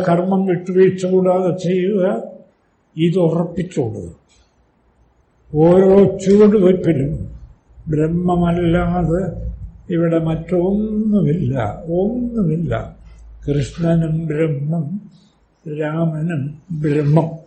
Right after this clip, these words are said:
അടുത്ത നാലഞ്ച് ദിവസം മഹാബലിയുടെ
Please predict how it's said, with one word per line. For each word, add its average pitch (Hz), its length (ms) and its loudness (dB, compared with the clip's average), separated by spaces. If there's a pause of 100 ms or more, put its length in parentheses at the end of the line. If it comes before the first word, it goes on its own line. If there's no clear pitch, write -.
(1000)
അടുത്ത 160 260 2 (100)
നാലഞ്ച് 165 460 0
ദിവസം 151 360 0 (880)
മഹാബലിയുടെ 160 840 2